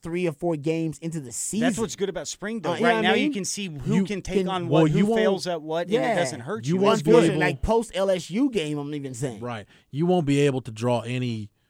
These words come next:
Speaker 3: concrete opinion one way or the other after Saturday, but to me it's all about the spring game with the inside linebacker specifically is going into the summer, are you looking at a glass half full or glass half empty?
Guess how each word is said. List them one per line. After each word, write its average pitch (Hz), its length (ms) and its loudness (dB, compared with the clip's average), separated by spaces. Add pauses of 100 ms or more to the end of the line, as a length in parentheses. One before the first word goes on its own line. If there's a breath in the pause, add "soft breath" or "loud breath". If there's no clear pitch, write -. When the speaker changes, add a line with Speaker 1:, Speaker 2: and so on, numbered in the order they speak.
(360)
Speaker 3:
concrete 117 720 -8
opinion 113 560 -6
one 139 220 0
way 139 140 -2
or 127 40 -4
the 120 220 -2
other 139 260 0
after 113 260 -8
Saturday, 113 680 -6 (460 soft breath)
but 120 440 -6
to 127 140 -8
me 135 220 -4
it's 120 160 -8
all 117 160 -4
about 107 520 -8 (580)
the 120 100 -10
spring 135 400 -6
game 123 260 -4
with 113 160 -8
the 117 60 -8
inside 120 300 -6
linebacker 113 580 -8
specifically 104 680 -12
is 104 280 -10 (640)
going 127 300 -2
into 123 120 -4
the 113 80 -8
summer, 123 440 -4
are 117 100 -6
you 110 160 -6
looking 117 380 -6
at 107 100 -6
a 104 60 -12
glass 104 340 -10
half 101 200 -10
full 117 260 -8
or 107 100 -6
glass 101 300 -10
half 92 220 -12
empty? 92 340 -16